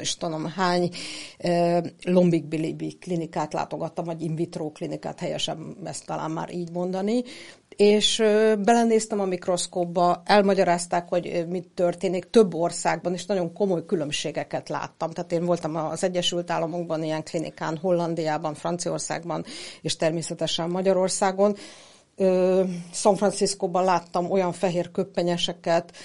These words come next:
ö, a klinikán, akiknek az volt a foglalkozása, ö, megjelölve, hogy, ö,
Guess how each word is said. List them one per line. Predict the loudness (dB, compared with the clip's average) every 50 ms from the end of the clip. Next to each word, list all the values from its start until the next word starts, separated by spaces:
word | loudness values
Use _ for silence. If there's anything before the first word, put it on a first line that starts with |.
| -20 -20 -20 _
ö, | -4 -2 -2
a | -2 -2
klinikán, | -2 0 2 2 2 0 -2 -2 0 0
akiknek | 0 -2 -4 -8 -8 -6 -6 -2 -2
az | -2 -2
volt | 0 -4 -4 -4
a | -4
foglalkozása, | -4 -4 -2 0 0 -2 -2 -2 -6 -4 -2 -2 -4 -2 -4 -2 0 0 0 0 -2 -6 -14 -20 -20 _
ö, | -6 -4 -4 -2 -2 -2 -2 -4 -6 -6 -6
megjelölve, | -2 2 2 2 2 2 0 0 2 2 2 2 4 2 0 0
hogy, | 0 -4 -2 -2 -2 -2 -2 -2 -2
ö, | -2 0 0 0